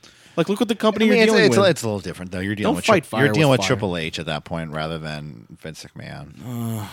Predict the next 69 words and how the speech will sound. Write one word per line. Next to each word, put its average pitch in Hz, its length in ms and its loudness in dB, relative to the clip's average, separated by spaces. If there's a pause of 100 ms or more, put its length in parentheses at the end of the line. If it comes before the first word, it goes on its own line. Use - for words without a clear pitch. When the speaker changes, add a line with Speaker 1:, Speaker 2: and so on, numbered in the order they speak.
(120)
Speaker 1:
I 117 60 -14
mean, 92 100 -18 (120)
whatever. 92 200 -18 (580)
Speaker 2:
Yeah. - 120 -14
Speaker 1:
I - 40 -2
mean, 165 120 6
I 151 80 6
feel 156 200 2
like 139 120 2
Triple 120 240 -2
Speaker 2:
I 120 40 2
mean, 135 100 2
Speaker 1:
H 139 40 2
Speaker 2:
I - 40 2
know 165 60 0
what 175 60 2
Speaker 1:
is 120 80 0
Speaker 2:
you 107 40 -8
Speaker 1:
the, - 80 -2
Speaker 2:
mean, 113 80 -2
Speaker 1:
is, 120 160 0
Speaker 2:
but - 120 -8
Speaker 1:
it - 60 -4
would 127 140 -2
be 123 200 0
old-fashioned 117 580 -4
enough 104 80 -8
to 104 80 -10
say, 110 120 -6
like, 101 220 -10
"It 101 260 -8
generates 101 540 -6
enough 113 260 -6
heat. 135 260 -6 (120)
Let's 101 160 -6
keep 110 220 -12
it 110 160 -6
going. 120 400 -2 (180)
Let's 104 180 -12
get 117 200 -6 (100)
actual 113 440 -4
heels 127 320 -2
here." 120 180 -4 (600)
Uh, 120 280 6
prolonged 185 480 4
straitjacket 185 480 6
hold 165 200 6
on 170 140 6
to 151 80 0
Conti, 170 420 2
but 143 140 0
gets 135 240 0
out 147 160 4
of 170 80 2
it. 165 120 2
Hot - 280 4
tag, 185 320 2
Xia 175 240 4
Li. 131 320 4
Aleister 165 500 4
Black 156 300 6
offense 147 420 2
on 135 140 2
both 143 240 4
women 123 260 0
with 104 140 -6
kicks 127 240 -4
and 107 100 -4
shit. 98 220 -4